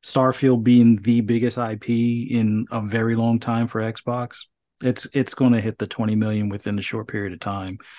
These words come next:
Now, as far as overall sales, I, I think it does ten to eleven mil within the first six months.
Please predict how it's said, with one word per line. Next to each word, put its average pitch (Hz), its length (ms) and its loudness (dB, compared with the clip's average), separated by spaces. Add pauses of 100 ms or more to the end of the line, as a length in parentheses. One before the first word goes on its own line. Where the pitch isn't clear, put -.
(140)
Now, 110 180 0
as 107 80 -2
far 120 200 2
as 113 80 4
overall 110 320 0
sales, 139 500 0
I, 127 120 2 (160)
I 127 120 -2
think 147 220 -4
it 139 100 0
does 139 280 2
ten 143 480 0
to - 120 -2
eleven 120 540 2
mil 120 340 2
within 117 580 0 (420)
the 120 80 -6
first 127 280 0
six 131 220 -4
months. 127 420 -2